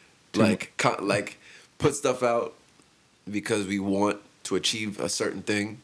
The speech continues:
Speaker 1: Yeah.
Speaker 2: and then a couple months later look back and be like, "Yeah, that, like, I wish I didn't do that."
Speaker 1: Too
Speaker 2: Or
Speaker 1: much. But, yeah, you know, you learn, and I, I, I said, "I, I can't, I can't do that." I just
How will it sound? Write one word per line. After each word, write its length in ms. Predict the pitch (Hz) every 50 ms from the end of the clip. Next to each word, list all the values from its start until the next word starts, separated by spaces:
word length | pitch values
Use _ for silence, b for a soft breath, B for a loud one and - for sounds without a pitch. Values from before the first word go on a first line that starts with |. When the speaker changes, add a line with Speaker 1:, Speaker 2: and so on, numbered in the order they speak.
| -
Speaker 1:
Yeah. 120 | - 113 107
Speaker 2:
and 180 | 98 98 101
then 180 | 95 95 90 92
a 60 | 90
couple 260 | - - 113 92 92
months 240 | 95 95 92 90 -
later 180 | 95 95 92 92
look 220 | 90 90 87 87
back 260 | 90 90 90 90 -
and 80 | 82 82
be 80 | 85 85
like, 200 | 85 85 82 78
"Yeah, 300 | 80 80 78 76 80 85 90 95 - _
that, 200 | - 50 - -
like, 160 | 73 73 - -
I 60 | 76
wish 240 | 76 80 80 - -
I 40 |
didn't 220 | - 90 - - -
do 120 | - 71 -
that." 240 | - - - -
Speaker 1:
Too 120 | - - 147 - 120 117
Speaker 2:
Or 40 | 117
Speaker 1:
much. 540 | 113 113 123 123 95 - - - - - - b b b b b b b b b b b b b b b -
But, 240 | 107 120 123 107 90
yeah, 180 | 101 104 127
you 100 | 147 165
know, 100 | 160 156
you 160 | 151 156 156 151
learn, 240 | 151 151 139 120 117
and 80 | 120
I, 100 | 120 117 117 - -
I, 180 | 127 113 95
I 40 | 113
said, 220 | 110 - 123 113 104 113 110 -
"I, 60 | -
I 80 | 104 98 - -
can't, 320 | - - 127 113 104 - -
I 40 | 110
can't 320 | - - - 107 98 98
do 120 | 98 92 87
that." 160 | 85 73 - - - - -
I 80 | - 101
just 440 | - 104 113 107 104 - - -